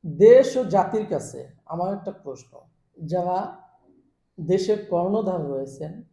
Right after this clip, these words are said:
সাংবাদিক, সুশীল সমাজ এবং যারা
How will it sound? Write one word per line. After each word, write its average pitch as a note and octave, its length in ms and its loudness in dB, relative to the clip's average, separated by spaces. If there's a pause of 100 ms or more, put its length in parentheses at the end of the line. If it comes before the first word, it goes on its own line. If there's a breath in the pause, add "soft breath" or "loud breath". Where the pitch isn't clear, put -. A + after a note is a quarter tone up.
(500)
সাংবাদিক, E3 720 -6 (400)
সুশীল G3 440 -8
সমাজ D3+ 520 -8 (500)
এবং F#3+ 560 -4 (360)
যারা E3 380 -2